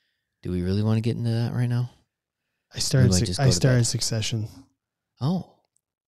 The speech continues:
Speaker 2: Mm, almost done with season one.
Speaker 1: There's
Speaker 2: 'Cause
Speaker 1: a
Speaker 2: I
Speaker 1: lot of
Speaker 2: finished, I finished The Wire, and now I went to Succession 'cause everyone's saying this is, this is the sh-, this is the show.
Speaker 1: The only show I've watched recently that I was, like, absolutely hooked on, and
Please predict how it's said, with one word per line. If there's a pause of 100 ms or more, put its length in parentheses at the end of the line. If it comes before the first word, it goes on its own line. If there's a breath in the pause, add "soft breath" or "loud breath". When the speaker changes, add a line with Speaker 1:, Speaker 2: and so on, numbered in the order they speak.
(140)
Speaker 2:
Mm, (120)
almost
done
with
season
one. (800)
Speaker 1:
There's
Speaker 2:
'Cause
Speaker 1:
a
Speaker 2:
I
Speaker 1:
lot
of
Speaker 2:
finished,
I
finished
The
Wire,
and
now
I
went
to
Succession
'cause
everyone's
saying
this
is,
this
is
the
sh-, (220)
this
is
the
show. (200)
Speaker 1:
The
only
show
I've
watched
recently (380)
that
I
was,
like, (180)
absolutely
hooked
on, (760)
and